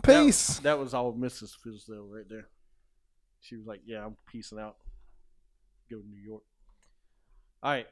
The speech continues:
Speaker 1: the Panthers. Let's go to Panthers news. Panthers signed former running back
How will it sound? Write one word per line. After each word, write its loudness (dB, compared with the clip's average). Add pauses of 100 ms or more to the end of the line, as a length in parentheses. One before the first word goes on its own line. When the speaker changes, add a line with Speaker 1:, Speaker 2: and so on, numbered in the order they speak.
(120)
Speaker 1:
the -8
Panthers. -8
Let's -16
go -6
to -10
Panthers -12
news. -6
Panthers -8
signed -10
former -6
running -8
back -10